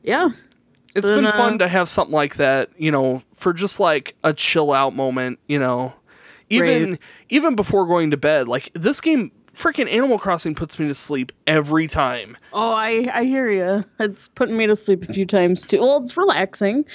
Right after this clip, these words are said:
Speaker 2: It
Speaker 1: Not
Speaker 2: is.
Speaker 1: that it's boring, although it can be boring if you let it be boring, but
Speaker 2: <laughs> I, I, I don't know. It's, I think it's the repetitive. Uh, there are
Speaker 1: Sure.
Speaker 2: certain days when, you know, all of your, all of your cherries have grown and you're,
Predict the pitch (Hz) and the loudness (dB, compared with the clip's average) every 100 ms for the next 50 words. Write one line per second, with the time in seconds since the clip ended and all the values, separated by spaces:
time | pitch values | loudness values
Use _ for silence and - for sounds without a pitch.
0 | - - - 262 330 359 320 247 196 240 | -4 2 2 2 2 0 0 0 -2 0
1 | 269 240 208 220 240 254 - 233 233 208 | 2 2 0 0 0 -2 -4 -2 0 -2
2 | - 226 233 190 175 175 170 185 170 - | -2 -2 -2 -2 0 2 4 4 2 2
3 | 185 196 170 170 160 151 165 202 170 170 | 2 2 0 -4 -4 -2 2 2 2 -4
4 | - - - 196 - _ - - - - | -4 -6 -6 -8 -10 _ -20 -20 -20 -20
5 | - - 233 262 156 _ _ _ _ _ | -16 -4 -4 -4 -10 _ _ _ _ _
6 | - - 180 170 254 294 247 226 165 - | -10 -6 -6 -4 0 2 2 2 0 -6
7 | - 190 190 320 359 - 196 170 151 - | -4 -2 0 0 0 0 0 2 0 -2
8 | 151 143 139 139 127 127 - - - - | -2 0 2 2 0 -6 -20 -20 -20 -6
9 | - 170 - 185 170 170 302 262 262 208 | -2 0 0 0 2 2 0 0 0 2
10 | 147 120 135 180 - - 170 175 160 160 | 2 2 0 -6 -10 -8 -2 2 2 0
11 | 160 - 165 147 107 143 165 185 180 190 | -6 -4 0 2 2 2 2 0 0 0
12 | 180 175 175 175 - 151 196 214 220 - | 2 2 2 0 -2 0 0 -2 -4 -2
13 | 202 196 208 190 190 - 196 185 185 185 | 0 2 0 -2 -6 -2 0 2 2 0
14 | 185 135 143 135 | -2 0 0 0